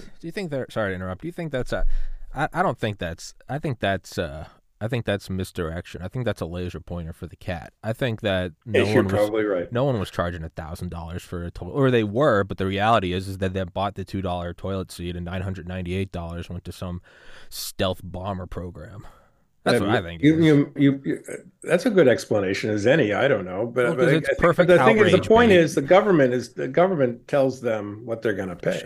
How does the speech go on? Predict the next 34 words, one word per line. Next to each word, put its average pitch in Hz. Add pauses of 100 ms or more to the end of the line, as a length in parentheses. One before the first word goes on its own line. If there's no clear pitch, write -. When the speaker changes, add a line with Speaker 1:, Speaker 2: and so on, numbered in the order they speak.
Speaker 1:
Of 180
course, -
no, 233
Speaker 2:
You -
Speaker 1:
they'll 147
Speaker 2:
know, 143
and 147
Speaker 1:
do -
Speaker 2:
then, 160
and 156
Speaker 1:
it. 170
Speaker 2:
then, 160
and 156
then, 151
of -
course, 151
they 135
don't 139
have 127
to -
tell 123
anybody 143
'cause 123
they 123
keep 123
it 120
all 117
secret. -
Speaker 1:
Yeah, -
it's -
classified. 139
Speaker 2:
Um, 113
Speaker 1:
Screw 113
you. -